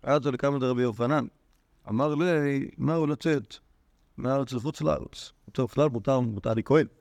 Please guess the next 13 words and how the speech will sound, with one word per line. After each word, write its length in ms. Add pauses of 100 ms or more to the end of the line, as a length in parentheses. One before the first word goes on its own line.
(180)
אגב, 200
כפון 180
זה 60
מאוד 180
חשוב. 260 (380)
זה 80
שרב 220
אסי 180
היה 80
כהן, 320 (400)
להם 160
לכהנים 340
מותר 420